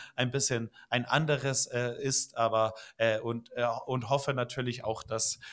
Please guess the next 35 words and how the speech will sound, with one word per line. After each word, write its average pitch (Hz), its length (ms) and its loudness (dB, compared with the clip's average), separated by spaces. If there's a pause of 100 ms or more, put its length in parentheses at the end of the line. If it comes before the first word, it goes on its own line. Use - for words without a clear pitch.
(120)
äh, 117 120 4
für 120 140 -4
die 120 100 -2
gesamte 123 420 0
Industrie 123 560 -4
es 127 160 -2
wieder 120 220 -2
aufwärts 131 400 0
geht 131 340 -8 (240)
und 113 200 -4
dass 117 180 0
diese 113 260 -6
Talsohle 123 600 2
auch 107 160 -8
wirklich 139 400 -6
erreicht 156 500 0 (140)
wurde. 139 480 0 (540)
Aber 117 500 4 (260)
ja, 113 140 0
im 110 160 -4
Bereich 107 320 -6
Amazon, 120 420 -6
muss 113 160 -6
ich 110 120 -8
sagen, 110 320 -8 (280)
ähm, 98 280 -8
hat's 113 240 -2
mich 110 160 -4
zum 117 240 -2
Glück, 127 260 0 (160)
äh, 107 240 -2
bisher 113 460 0
nicht 127 320 -2
so 127 240 -2
stark - 480 -4